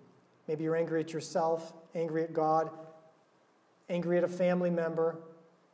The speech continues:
How can we handle that better? How can you do that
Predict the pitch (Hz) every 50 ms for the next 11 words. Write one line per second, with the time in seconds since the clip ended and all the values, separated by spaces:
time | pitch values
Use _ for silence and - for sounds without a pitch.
0 | _ _ _ _ _ _ _ _ _ - - 175 196 190 - 214 202 190 170 165
1 | 170 175 175 180 170 160 147 156 147 143 151 151 - - - - - - - -
2 | - 139 147 147 143 135 127 113 - - - - - - _ _ _ _ - 185
3 | 196 196 196 240 220 196 190 175 - - 156 180 190 190 165 147 139 135 - -